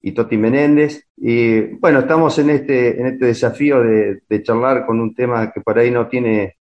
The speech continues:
este, la, la, la repercusión que se merece, como el tema de las gestiones locales, ¿no? Y entre esto de las gestiones locales, entre los, los nuevos roles, los nuevos desafíos,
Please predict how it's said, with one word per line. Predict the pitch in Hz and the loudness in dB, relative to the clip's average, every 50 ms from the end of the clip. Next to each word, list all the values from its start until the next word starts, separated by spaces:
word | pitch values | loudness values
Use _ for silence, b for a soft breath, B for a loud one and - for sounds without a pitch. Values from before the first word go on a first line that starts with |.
| _ | _
este, | _ - 101 101 - - 101 101 101 | _ -6 -6 -6 -4 -2 0 0 2
la, | 98 98 98 95 92 92 90 | 2 2 2 2 2 0 0
la, | 85 - 95 95 85 | -2 -2 -2 -2 0
la | 90 101 101 | -2 -2 -2
repercusión | 107 107 - - 107 - 104 98 - 143 143 | -2 -4 -4 -6 -4 -4 -4 -2 -2 -2 -2
que | 131 - | -2 -2
se | - - 117 | -2 -2 -2
merece, | 117 123 151 151 - 151 - - | 0 0 -2 0 -2 -4 -4 -2
como | 123 120 | -2 -2
el | 110 | -2
tema | - 131 123 117 | -2 0 0 0
de | 110 | 0
las | 107 104 | 0 -2
gestiones | - 101 - 135 127 120 101 | -4 -4 -4 -2 -2 -2 -2
locales, | 107 104 - - 98 90 87 87 90 | -2 -2 -2 -2 -2 -2 -4 -6 -6
¿no? | 104 123 143 - _ _ | -6 -8 -8 -10 _ _
Y | 95 95 | -4 -4
entre | 98 98 95 - 117 123 | -4 -2 -2 0 0 -2
esto | 127 131 131 127 | 0 0 2 2
de | 123 | 2
las | 113 110 113 | 2 0 -2
gestiones | 117 110 135 135 135 127 | -4 -2 0 0 0 2
locales, | 120 123 120 123 143 147 156 156 156 139 - 139 | 2 0 0 0 0 2 4 4 2 2 0 -2
entre | 123 113 - 117 113 | -4 -2 -2 -2 -2
los, | 107 107 104 98 101 - - - | 0 0 0 0 -2 -8 -14 -10
los | 101 98 98 104 | -6 -4 -2 -2
nuevos | 120 123 127 120 117 | 0 0 0 0 0
roles, | 127 135 147 156 151 147 139 123 | 0 0 2 2 2 4 2 2
los | 113 104 110 | 0 0 -2
nuevos | 117 123 123 120 110 | -4 -2 -2 -2 -2
desafíos, | - 120 110 - - 147 165 165 147 - - - _ | 0 -2 -4 0 0 2 2 2 2 0 -4 -10 _